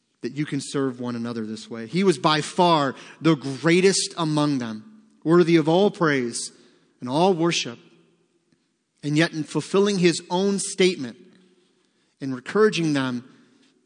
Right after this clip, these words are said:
that the greatest in the kingdom will actually be the least,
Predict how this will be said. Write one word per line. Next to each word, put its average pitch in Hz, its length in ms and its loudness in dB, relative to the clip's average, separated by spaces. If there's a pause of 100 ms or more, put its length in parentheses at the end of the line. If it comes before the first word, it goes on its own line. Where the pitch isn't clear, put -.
that 139 140 -6
the 143 80 -6
greatest 175 420 2
in 160 80 0
the 151 60 -2
kingdom 160 240 0
will 143 100 0
actually 156 200 -4
be 143 140 -2
the 131 80 -6
least, 156 560 -4